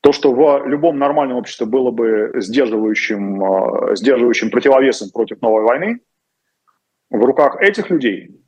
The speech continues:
и в руках той власти, которая ими манипулирует, оказалось детонатором новой войны.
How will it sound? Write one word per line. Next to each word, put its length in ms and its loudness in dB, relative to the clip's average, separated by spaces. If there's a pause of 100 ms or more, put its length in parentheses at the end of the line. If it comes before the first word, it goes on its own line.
и 80 0
в 60 2
руках 340 0
той 140 -2
власти, 240 0
которая 300 -2
ими 280 -6
манипулирует, 640 0
оказалось 680 0 (600)
детонатором 580 0
новой 220 0 (100)
войны. 300 -14